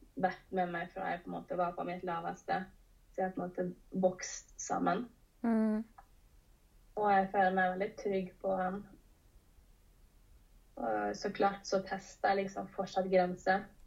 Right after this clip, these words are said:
Speaker 1: men han er en, han er en person som er veldig sånn forståelsesfull.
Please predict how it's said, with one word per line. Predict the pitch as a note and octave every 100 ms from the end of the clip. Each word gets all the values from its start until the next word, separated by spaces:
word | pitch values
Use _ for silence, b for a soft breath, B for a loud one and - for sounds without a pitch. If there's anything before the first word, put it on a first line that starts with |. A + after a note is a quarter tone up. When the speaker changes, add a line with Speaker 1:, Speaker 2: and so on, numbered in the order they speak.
| - - -
Speaker 1:
men | G3+
han | G3 F#3+
er | F#3+
en, | F#3+ G3 - - - -
han | G3 G3+
er | G3+
en |
person | G3+ G3 F#3+ G3+ G3+
som | F#3 F#3
er | F3+
veldig | F3+ F#3
sånn | F#3 F3+ F3+ - - _ _ - _ - - _ _ - -
forståelsesfull. | G3 G3 - G3 F3+ F3 - - - F#3+